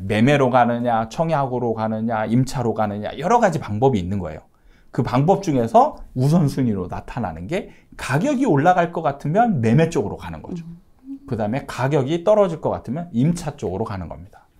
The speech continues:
Speaker 1: 그래서 지금, 예, 청약을 당첨된 사람들이 고민하는 이유는 뭐냐? 바로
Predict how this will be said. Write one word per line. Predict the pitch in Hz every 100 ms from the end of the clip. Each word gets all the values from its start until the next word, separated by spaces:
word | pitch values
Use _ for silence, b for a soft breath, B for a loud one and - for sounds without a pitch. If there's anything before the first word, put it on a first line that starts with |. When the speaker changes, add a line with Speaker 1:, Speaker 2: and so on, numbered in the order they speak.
| _
Speaker 1:
그래서 | 139 139 190
지금, | 196 - 151 156 170 262 - - b b b
예, | 120 90 -
청약을 | - 254 247 226 208
당첨된 | - 143 226 208 185 175
사람들이 | 170 170 160 147
고민하는 | - 135 175 202 185 160
이유는 | 113 123 156 208 160
뭐냐? | 107 127 190 135 - - b b b b b
바로 | - 175 233 269 294